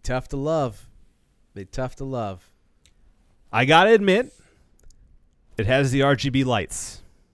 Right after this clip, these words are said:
Speaker 2: It's got that thing going.
Speaker 1: Of course. Of
Speaker 2: So
Speaker 1: course.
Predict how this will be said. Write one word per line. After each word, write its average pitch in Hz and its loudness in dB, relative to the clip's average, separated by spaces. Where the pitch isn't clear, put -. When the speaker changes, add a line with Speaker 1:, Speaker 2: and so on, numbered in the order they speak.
Speaker 2:
It's - -8
got 123 2
that 131 0
thing 107 -2
going. 90 -2
Speaker 1:
Of 98 -16
course. - -14
Of - -16
Speaker 2:
So 98 2
Speaker 1:
course. - -6